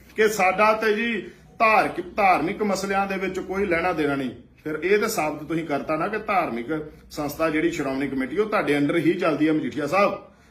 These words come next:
ਜੇ ਤੁਹਾਨੂੰ ਉੱਥੋਂ ਦੀਆਂ ਸੀ ਸੀ ਟੀ ਵੀ ਫੁਟੇਜ ਜਿਹੜੀਆਂ ਤੁਹਾਨੂੰ ਲੋੜੀਂਦੀਆਂ ਚਾਹੀਦੀਆਂ ਉਹ ਮਿਲ ਸਕਦੀਆਂ, ਤੇ ਜਿਹੜੀਆਂ ਪੁਲਿਸ ਨੂੰ ਚਾਹੀਦੀਆਂ ਉਹ ਕਿਉਂ ਨਹੀਂ ਮਿਲ ਰਹੀਆਂ? ਇਹਦੇ ਬਾਰੇ ਮੈਂ ਤੁਹਾਨੂੰ ਇਹ ਗੱਲ ਕਰਨੀ ਚਾਹਣਾ। <clears throat> ਦੂਜੀ ਰਹੀ ਗੱਲ,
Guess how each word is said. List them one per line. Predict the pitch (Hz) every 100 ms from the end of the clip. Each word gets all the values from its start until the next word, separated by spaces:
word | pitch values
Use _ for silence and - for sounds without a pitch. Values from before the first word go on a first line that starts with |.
| -
ਜੇ | 214
ਤੁਹਾਨੂੰ | 220 214 151 185
ਉੱਥੋਂ | 208 233
ਦੀਆਂ | 247
ਸੀ | 214 208
ਸੀ | 202
ਟੀ | 208
ਵੀ | 220
ਫੁਟੇਜ | 220 180 196 220
ਜਿਹੜੀਆਂ | 165 190 214
ਤੁਹਾਨੂੰ | 214 208 180
ਲੋੜੀਂਦੀਆਂ | 190 175 170 185 214
ਚਾਹੀਦੀਆਂ | 185 190 214
ਉਹ | 214
ਮਿਲ | 226 175
ਸਕਦੀਆਂ, | 175 185 208 202 185 - - -
ਤੇ | 156
ਜਿਹੜੀਆਂ | 165 175
ਪੁਲਿਸ | 156 131
ਨੂੰ | 156
ਚਾਹੀਦੀਆਂ | 165 175 202
ਉਹ | 226
ਕਿਉਂ | 240
ਨਹੀਂ | 240
ਮਿਲ | 208 156
ਰਹੀਆਂ? | 147 135 104 - _ -
ਇਹਦੇ | 214 262
ਬਾਰੇ | 254 220 226
ਮੈਂ | 214 190 190 190 -
ਤੁਹਾਨੂੰ | 202 180 180 190
ਇਹ | 190
ਗੱਲ | 185 170
ਕਰਨੀ | 170 175 151 156
ਚਾਹਣਾ। | 185 180 110 - 277 254
<clears throat> | 233 - -
ਦੂਜੀ | 143 220 220 285
ਰਹੀ | 262 262
ਗੱਲ, | 214 185 156 -